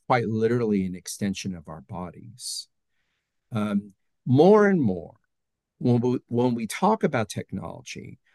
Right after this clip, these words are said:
we're imagining technologies that will replace the human. And I won't even go to A I.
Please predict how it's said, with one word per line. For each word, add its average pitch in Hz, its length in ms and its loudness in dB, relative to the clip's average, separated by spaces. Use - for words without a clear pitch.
we're 120 280 2
imagining 127 680 0
technologies 101 960 -6
that 110 200 4
will 117 300 2
replace 143 840 0
the 92 120 -12
human. - 360 -16
And 160 260 4
I 135 140 4
won't 151 360 4
even 143 220 0
go 131 200 2
to - 220 -6
A 104 160 2
I. 98 320 -8